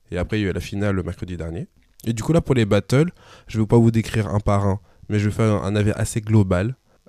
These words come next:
Euh, c'était pas fou. Vraiment, les battles cette année, c'était limite catastrophique. Il y a eu aucun événement marquant, alors que, en vrai, l'année dernière, on se souvient tous de la battle de catégorie qui avait tué, euh, la meuf, là, qui avait des dents jaunes, là. On se souvient de la manière dont Bébé Jacques s'est fait terminer par S T L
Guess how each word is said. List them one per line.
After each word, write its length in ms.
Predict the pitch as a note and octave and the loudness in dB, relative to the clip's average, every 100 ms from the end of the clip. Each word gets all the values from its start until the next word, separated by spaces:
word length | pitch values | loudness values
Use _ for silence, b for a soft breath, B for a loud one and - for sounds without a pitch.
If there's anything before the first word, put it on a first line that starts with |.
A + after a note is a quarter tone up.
| D4 | 0
Euh, 280 | G#2 G2 F#2+ F2 - - _ _ _ - | 4 4 2 0 -10 -18 _ _ _ -12
c'était 320 | - - A#2+ | -6 0 2
pas 160 | G#2 G#2+ | 4 4
fou. 240 | - F2+ - | 4 -2 -4
Vraiment, 360 | - G2 G2+ A2+ | -6 -2 2 4
les 120 | A2 | 2
battles 340 | F#2+ G2+ A#2 A2+ | 2 0 0 -2
cette 200 | G2+ G2 | -4 -2
année, 180 | G#2 | -2
c'était 160 | A2+ - | -4 -6
limite 280 | F#2+ G#2+ - | -4 -4 -4
catastrophique. 680 | G#2+ G#2 - F#2+ - A2+ | -4 -4 -4 -6 -4 -2
Il 40 | F#2 | 0
y 60 | |
a 20 | E2+ | -2
eu 20 | _ - | _ 4
aucun 320 | D#3 D#3 C#3+ | 4 4 0
événement 340 | B2 A#2 G#2+ | 2 2 0
marquant, 380 | G#2 G2 - B2 | -2 -4 -4 -2
alors 220 | G#2 A2 | 0 0
que, 160 | - A2+ | 0 0
en 140 | - A#2+ | 0 2
vrai, 180 | D3 | 2
l'année 240 | C#3+ A#2 A#2 | 2 0 0
dernière, 500 | A#2 A2 B2+ C3+ - b | 0 0 0 -2 -4 b
on 100 | - | -2
se 120 | A#2 | -2
souvient 240 | - A#2 A#2 | -4 -6 -8
tous 240 | - D3 | -8 -6
de 40 | A#2+ | -6
la 80 | |
battle 260 | A2 A2 B2+ | -4 -6 -6
de 100 | A2+ | -6
catégorie 480 | A2 G#2+ A2+ A2+ B2+ | -8 -10 -4 -4 -4
qui 120 | G#2+ | -8
avait 200 | F2+ F#2 _ _ | -10 -12 _ _
tué, 300 | - F3 C#3 - | -2 -2 -2 0
euh, 540 | D3 D3 B2+ G#2+ G#2 G#2 | 0 2 0 -2 -4 -4
la 140 | G#2+ | -4
meuf, 220 | B2 C3+ | -4 -4
là, 80 | F#2+ | -6
qui 80 | F#2 | -6
avait 100 | F#2 | -6
des 140 | F#2+ | -6
dents 180 | F2+ F2 | -6 -6
jaunes, 300 | F2+ A#2+ D3 | -4 -6 -6
là. 120 | D3 - - | -12 -12 -4
On 80 | C3 | -2
se 100 | - | 0
souvient 200 | C#3 C#3+ | 2 4
de 80 | A#2 | 4
la 100 | G#2 | 4
manière 280 | A#2+ C3+ | 4 4
dont 160 | B2 A2+ | 2 2
Bébé 220 | A2+ A2 | 2 2
Jacques 160 | A#2 B2+ | 0 -2
s'est 180 | - G#2+ | -4 -6
fait 220 | - F2+ | -6 -4
terminer 500 | - E3 D3+ D3+ D3+ | 4 4 4 2 2
par 220 | - B2 | 2 0
S 220 | G#2+ G#2+ | 0 -2
T 80 | - | 0
L 320 | A2 A#2+ C#3+ | 0 2 -2